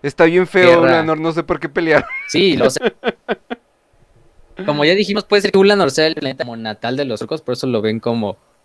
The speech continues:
Speaker 2: un propio lugar santo para ir a pelear.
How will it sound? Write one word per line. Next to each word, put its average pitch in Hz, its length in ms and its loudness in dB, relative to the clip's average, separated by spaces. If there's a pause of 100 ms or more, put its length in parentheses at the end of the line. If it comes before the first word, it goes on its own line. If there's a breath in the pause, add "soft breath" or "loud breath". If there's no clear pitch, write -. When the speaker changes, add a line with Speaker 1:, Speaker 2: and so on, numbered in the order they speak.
Speaker 2:
un 117 340 -6
propio 110 680 -2 (360 soft breath)
lugar 113 300 0
santo 120 420 -4
para 110 140 0
ir 110 100 2
a 117 100 0
pelear. 120 380 0